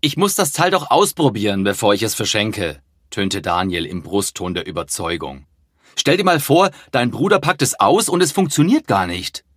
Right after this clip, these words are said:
"Na, ich weiß ja nicht", meinte Alex skeptisch. "Außerdem hast du schon zwei Bier intus." "Zwei Bier, ich bitte dich." "Ja, und das dritte in der Mache. Außerdem hast du noch nie auf so einem Ding gestanden.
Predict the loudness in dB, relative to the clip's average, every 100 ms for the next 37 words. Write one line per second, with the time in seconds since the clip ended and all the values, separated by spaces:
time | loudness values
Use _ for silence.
0 | _ _ _ -10 -6 -6 -8 -12 -6 -6
1 | -4 -2 0 -2 -6 -14 _ _ _ -8
2 | -6 -6 -6 -4 -4 -6 -6 -8 -6 -6
3 | -6 -8 _ _ -4 -2 -2 -2 -2 -2
4 | -2 -2 0 -2 -2 -2 -2 0 -4 -6
5 | -8 -8 -8 _ _ _ -8 -4 0 0
6 | 0 -4 -2 2 2 2 -4 _ -6 -6
7 | 0 0 2 0 0 -4 -8 -16 _ -4
8 | -2 0 -4 -10 -20 -8 -2 0 0 0
9 | 0 2 0 2 2 0 -2 -6 -8 _
10 | _ _ _ _ 0 2 2 2 0 0
11 | 2 2 2 0 0 -2 -2 0 0 2
12 | -2 -2 -6 -6 -8 -12